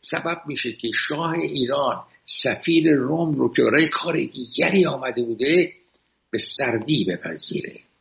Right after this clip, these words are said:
اما هنوز قدرت کامل رو نداره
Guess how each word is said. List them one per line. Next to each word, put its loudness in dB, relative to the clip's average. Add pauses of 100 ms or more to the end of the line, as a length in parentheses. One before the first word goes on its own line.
(4000)
اما -2
هنوز 0
قدرت 0
کامل 0
رو 2
نداره 0